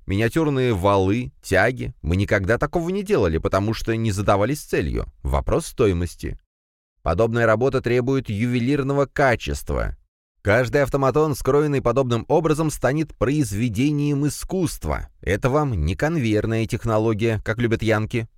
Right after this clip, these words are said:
Фабрика может сделать автоматона, который будет двигаться как человек. Но этот автоматон будет стоить как хороший эсминец, а вся работа встанет на месяц.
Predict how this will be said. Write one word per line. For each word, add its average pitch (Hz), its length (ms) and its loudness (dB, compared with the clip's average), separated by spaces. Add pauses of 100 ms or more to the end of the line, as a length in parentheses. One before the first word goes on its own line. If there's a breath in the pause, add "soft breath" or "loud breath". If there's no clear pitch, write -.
Фабрика 92 480 0
может 95 240 0
сделать 98 420 0
автоматона, 110 640 0
который 113 340 0
будет 95 260 -2
двигаться 131 500 -2
как 113 220 -6
человек. 87 520 -2 (600)
Но 127 220 0
этот - 340 0
автоматон 139 560 0
будет 123 260 0
стоить 147 400 2
как 147 200 -2
хороший 139 600 0
эсминец, 127 800 -2
а 82 120 2
вся 82 180 0
работа 104 320 0
встанет 110 380 -2
на 95 180 0
месяц. 71 460 -6